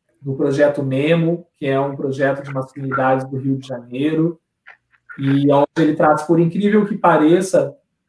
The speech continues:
nós homens temos sim a capacidade de resolver os nossos próprios problemas. No sentido de que, entre homens, nós podemos resolver tudo o que nós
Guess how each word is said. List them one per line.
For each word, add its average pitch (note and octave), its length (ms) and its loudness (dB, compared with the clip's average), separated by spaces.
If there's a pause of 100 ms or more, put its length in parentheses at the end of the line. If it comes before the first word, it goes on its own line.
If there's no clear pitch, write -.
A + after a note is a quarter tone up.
(120)
nós D3 280 2
homens E3 380 0
temos F#3 340 0
sim F3 200 -4
a F3 100 -2
capacidade D3 800 -2
de D3 60 -10
resolver D3 520 -2
os C#3+ 100 -4
nossos C#3+ 320 -6
próprios F3+ 480 0
problemas. A#2+ 800 -2 (540)
No C3+ 60 -8
sentido D3 480 -4
de D3 140 -6
que, C3+ 420 0
entre G#3 360 4
homens, F#3+ 640 4 (460)
nós D3+ 220 0
podemos D3+ 800 -2 (280)
resolver D3 760 2
tudo G3+ 240 4
o G3+ 40 0
que G3+ 120 -6
nós E3 420 2